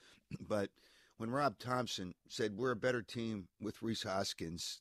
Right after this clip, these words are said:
at first and Bryce Harper in right," the Eagles would have never gone in that direction. It's just like, "What?" A-,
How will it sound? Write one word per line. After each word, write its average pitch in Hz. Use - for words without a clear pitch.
at 92
first -
and 87
Bryce 90
Harper 80
in 80
right," 101
the 107
Eagles 135
would 87
have 85
never 90
gone 98
in 82
that 95
direction. 92
It's -
just -
like, 82
"What?" 101
A-, 101